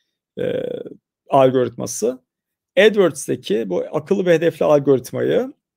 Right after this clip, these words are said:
aslında biz S M S'lere uyarladığımız bir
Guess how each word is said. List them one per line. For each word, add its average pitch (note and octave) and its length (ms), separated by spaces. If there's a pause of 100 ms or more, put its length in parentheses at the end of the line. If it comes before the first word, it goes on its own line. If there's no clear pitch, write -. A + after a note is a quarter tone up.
(340)
aslında F#3 320
biz F#3 120
S F#3+ 260
M D#3+ 140
S'lere D3+ 580 (320)
uyarladığımız D3+ 720
bir G3 220